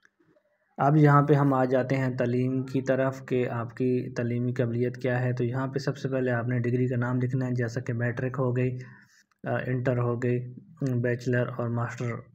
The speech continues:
जो भी है उसका नाम लिखना है। उसका आगे बोर्ड लिख देना है कि किस बोर्ड या यूनिवर्सिटी से आपने की है, और आपने कितने मार्क लिखे हैं, अ, कितने मार्क्स लिए हैं वो लिखने हैं, और टोटल मार्क्स भी साथ लिखने हैं।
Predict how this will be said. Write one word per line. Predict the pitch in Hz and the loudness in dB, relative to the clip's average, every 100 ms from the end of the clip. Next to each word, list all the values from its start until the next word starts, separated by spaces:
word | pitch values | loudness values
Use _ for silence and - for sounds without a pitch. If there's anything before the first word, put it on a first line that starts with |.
| 131 | -6
जो | 123 117 | -2 -2
भी | 120 120 | 0 0
है | |
उसका | 120 - | 0 -2
नाम | 127 131 127 | -2 -2 -2
लिखना | 127 139 | -2 -2
है। | 127 | 0
उसका | 120 123 127 | -2 -2 -4
आगे | 113 117 120 | -2 -2 -2
बोर्ड | 117 120 120 | 0 0 0
लिख | 120 | -2
देना | 123 127 123 | -2 0 0
है | |
कि | 123 | -2
किस | 117 120 | -4 -4
बोर्ड | 123 120 120 | -4 -2 -2
या | 117 | -2
यूनिवर्सिटी | 113 117 - 127 | -2 -4 -4 -4
से | 123 | -4
आपने | 113 117 | -6 -6
की | 110 131 | -6 -2
है, | 143 123 127 - - - _ - - _ 123 | 0 0 -4 -10 -18 -20 _ -20 -20 _ -2
और | 120 117 | -2 0
आपने | 120 123 127 | -2 -2 0
कितने | 127 131 147 | 0 0 2
मार्क | 135 131 135 | 2 2 0
लिखे | 131 127 131 | -2 -2 -2
हैं, | 135 131 123 123 123 | -2 -4 -2 0 0
अ, | 117 | 0
कितने | 127 135 | -2 -2
मार्क्स | 127 123 123 127 - | 0 0 0 -2 -4
लिए | 123 123 | 0 0
हैं | 127 123 | 0 -2
वो | 120 | -2
लिखने | 123 127 139 135 | -2 0 0 0
हैं, | 139 127 | -2 -2
और | 120 120 120 | -2 -4 -2
टोटल | 123 120 | -2 -2
मार्क्स | 127 117 120 123 | -2 -2 -2 -4
भी | 123 | -4
साथ | 120 117 117 117 | -4 -4 -4 -6
लिखने | 113 113 | -4 -4
हैं। | 113 117 120 | -4 -4 -6